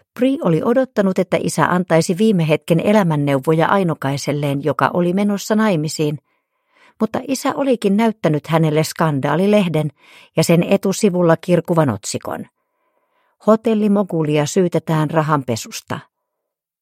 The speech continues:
Otsikon nähdessään Bree oli yhtäkkiä ymmärtänyt, miksi hänen sulhasensa ei ollut ikinä halunnut puhua hänelle liikeasioistaan.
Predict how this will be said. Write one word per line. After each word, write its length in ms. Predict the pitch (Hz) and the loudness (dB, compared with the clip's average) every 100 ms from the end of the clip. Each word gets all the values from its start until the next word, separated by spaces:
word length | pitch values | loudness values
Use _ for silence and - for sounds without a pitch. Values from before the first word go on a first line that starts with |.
| _ _ _ _ _ _ _ _ _ _ _ | _ _ _ _ _ _ _ _ _ _ _
Otsikon 480 | - - - 151 160 | -6 -2 0 4 4
nähdessään 600 | 165 165 151 - 147 143 | 4 2 0 2 2 0
Bree 340 | - 202 208 131 | -4 -4 -2 -2
oli 240 | 170 156 | -2 0
yhtäkkiä 640 | - 160 143 - - 160 143 | -2 -2 -4 -4 -2 0 0
ymmärtänyt, 680 | 226 208 147 - 143 143 - _ _ _ _ - | 0 0 -2 -2 -2 -2 -8 _ _ _ _ -12
miksi 260 | 339 - | -8 -2
hänen 260 | 254 226 214 | 2 4 2
sulhasensa 720 | - 208 175 151 165 139 - - | 2 2 2 2 0 0 -2 0
ei 140 | 175 | 0
ollut 220 | 165 165 | 0 -2
ikinä 320 | 233 285 220 | -4 -2 0
halunnut 400 | 170 180 160 147 - | 2 2 2 -2 -2
puhua 320 | 208 170 143 | -2 2 2
hänelle 520 | 135 160 151 135 139 | 2 0 0 0 -2
liikeasioistaan. 1200 | 175 196 - - 123 - - - - - - 151 | 0 -2 -2 -6 -8 -10 -12 -14 -16 -16 -16 -16